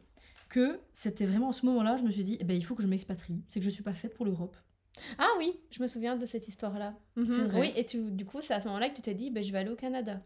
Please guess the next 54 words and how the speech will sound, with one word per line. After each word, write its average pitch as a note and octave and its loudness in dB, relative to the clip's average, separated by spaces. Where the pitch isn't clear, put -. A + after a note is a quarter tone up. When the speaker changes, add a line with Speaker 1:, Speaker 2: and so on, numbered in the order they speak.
Speaker 1:
Exactement. G#3+ 2
Speaker 2:
Ça A3 8
y A3 4
est. G#3+ 2
Speaker 1:
Et A3+ 8
donc, A#3+ 10
dans A#3+ 8
Speaker 2:
Je C4 8
me B3 8
Speaker 1:
ma G3+ 4
Speaker 2:
souviens. F3+ 0
Speaker 1:
tête, C#4 2
j'avais G#3 6
un F3+ 6
nouveau A3+ 6
projet. E3+ 0
Speaker 2:
Ah G#3 -4
oui. G3 -4
Speaker 1:
Canada. G3 2
Encore B3+ 4
une C#4 6
fois, C#4 2
j'étais G#3 4
en F#3+ 2
train G3+ 2
de E3+ 2
Speaker 2:
Plus - -10
beau F#3 -4
pays F#3+ -8
au F3+ -6
monde. G3+ -6
Speaker 1:
m'escaper, A#3+ 2
comme A#3 2
dirait F#3+ 2
ma F3+ 4
mère. A3 0
Speaker 2:
Après G3 0
Speaker 1:
J'ai G3 0
Speaker 2:
les F#3 -4
U F#3+ -8
S G3 -10
A. B3+ -10
Speaker 1:
Ouais, F#3 0
voilà, E3 -2
c'est F3+ -12
ça. A3+ -8
Je F3 -2
partais F3+ -4
et, F#3 4
euh, E4 10
Speaker 2:
<clears throat> - 2
Speaker 1:
j'ai C#4+ 8
décidé F#3+ 2
donc E3+ 2